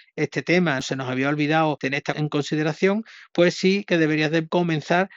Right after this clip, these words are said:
a usar alguna de las herramientas que te voy a explicar ahora, que te van a permitir, pues, tener cierto control de los requisitos. Y no hay que hacerlo todo de golpe, tener doscientos, cuatrocientos requisitos en todos los proyectos de todos los tipos, sino que tú puedes empezar con una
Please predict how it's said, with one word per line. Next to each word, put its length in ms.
a 300
usar 300
alguna 240
de 100
las 80
herramientas 360
que 60
te 80
voy 60
a 20
explicar 300
ahora, 280
que 120
te 100
van 160
a 80
permitir, 480
pues, 180
tener 200
cierto 280
control 380
de 200
los 380
requisitos. 500
Y 240
no 180
hay 120
que 100
hacerlo 420
todo 200
de 220
golpe, 340
tener 260
doscientos, 380
cuatrocientos 500
requisitos 560
en 160
todos 260
los 120
proyectos 420
de 80
todos 160
los 100
tipos, 280
sino 200
que 120
tú 220
puedes 240
empezar 360
con 100
una 360